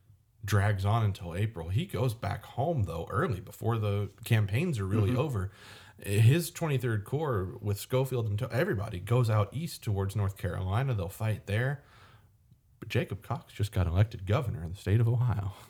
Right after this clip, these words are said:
Speaker 2: Yep.
Speaker 1: <laughs> So he goes back home. And the war ends. And I think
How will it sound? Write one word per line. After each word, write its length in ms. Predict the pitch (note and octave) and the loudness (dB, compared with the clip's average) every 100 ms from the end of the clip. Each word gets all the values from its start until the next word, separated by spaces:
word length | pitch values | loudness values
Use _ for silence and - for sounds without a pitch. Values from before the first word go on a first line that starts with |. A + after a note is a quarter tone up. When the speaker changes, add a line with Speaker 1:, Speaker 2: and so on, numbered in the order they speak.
| - | -12
Speaker 2:
Yep. 280 | A2 G2+ - - - | -6 -6 -8 -20 -14
Speaker 1:
<laughs> 80 | - - _ - - | -14 -14 _ -20 0
So 120 | B2+ | 4
he 100 | A#2+ | 4
goes 160 | B2 G#2+ | 2 -2
back 260 | G2+ G2+ | -6 -8
home. 280 | A2 G2+ - G2+ _ _ _ _ _ _ _ | -6 -6 -8 -16 _ _ _ _ _ _ _
And 160 | - G2+ | 2 4
the 60 | A2 | 4
war 300 | A2 D3 E3 | 2 -2 -2
ends. 500 | D#3+ E2+ G2+ - - | -4 -6 -8 -10 -8
And 320 | G2+ G2 G2 - | 0 0 0 0
I 100 | G2+ | 0
think 320 | C3 A#2+ F2+ | 0 -2 -4